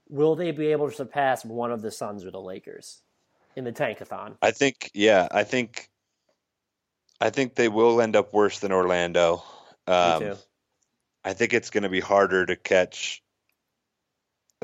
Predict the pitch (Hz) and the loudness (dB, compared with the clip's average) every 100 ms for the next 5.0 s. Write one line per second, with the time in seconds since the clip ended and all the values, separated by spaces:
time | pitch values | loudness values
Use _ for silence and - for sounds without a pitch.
0 | 87 - - 135 117 98 98 90 82 90 | -18 -4 0 2 0 0 0 -2 -2 -2
1 | 78 80 73 76 73 - _ _ - 85 | -2 -4 -4 -6 -8 -12 _ _ -8 -2
2 | 85 82 80 76 - _ _ _ _ _ | 0 0 -2 -6 -14 _ _ _ _ _
3 | _ _ - 151 202 294 117 113 98 98 | _ _ -4 2 2 4 4 4 2 -4
4 | - 90 85 85 - - - 92 87 90 | -10 -10 -6 -6 -8 -16 -4 0 2 0